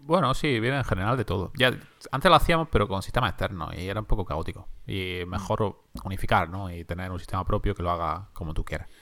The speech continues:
Pero sí, que esto es lo que tiene trabajar en estas cosas, que siempre estás liado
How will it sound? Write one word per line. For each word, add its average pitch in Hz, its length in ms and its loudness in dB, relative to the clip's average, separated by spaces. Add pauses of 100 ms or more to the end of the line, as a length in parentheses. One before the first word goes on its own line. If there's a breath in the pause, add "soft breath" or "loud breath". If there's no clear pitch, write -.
(320 soft breath)
Pero 123 160 8
sí, 117 280 4
que 101 480 2
esto 117 300 0 (580)
es 117 100 -2
lo 113 80 2
que 95 80 0
tiene 87 540 -4
trabajar 90 380 0
en 87 40 -4
estas 85 160 -6
cosas, 101 260 -4
que 85 80 -10
siempre 92 280 -6
estás 87 240 -4
liado 87 480 -4